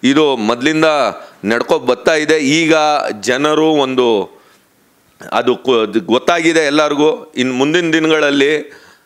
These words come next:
ಕಾಂಗ್ರೆಸ್ ಪಕ್ಷ ಸರಿಪಡಿಸ್ಕೊಳ್ಳದೆ ಹೋದ್ರೆ ಮುಂದಿನ ದಿನಗಳಲ್ಲಿ ಭಾಳ ಇದು ಅನುಭವಿಸ್ಬೇಕಾಗುತ್ತೆ ಅಂತ ನಾನು ಹೇಳಕ್ ಇಷ್ಟಪಡ್ತೀನಿ.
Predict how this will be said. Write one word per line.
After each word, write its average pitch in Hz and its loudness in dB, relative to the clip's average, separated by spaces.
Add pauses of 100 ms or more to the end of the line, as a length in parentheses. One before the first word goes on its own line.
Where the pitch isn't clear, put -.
ಕಾಂಗ್ರೆಸ್ 156 0
ಪಕ್ಷ 143 -2
ಸರಿಪಡಿಸ್ಕೊಳ್ಳದೆ 147 0
ಹೋದ್ರೆ 120 0
ಮುಂದಿನ 147 0
ದಿನಗಳಲ್ಲಿ 131 0 (260)
ಭಾಳ 131 0 (960)
ಇದು 120 2
ಅನುಭವಿಸ್ಬೇಕಾಗುತ್ತೆ 127 -2
ಅಂತ 101 -2
ನಾನು 147 -2
ಹೇಳಕ್ 110 -2
ಇಷ್ಟಪಡ್ತೀನಿ. 82 -8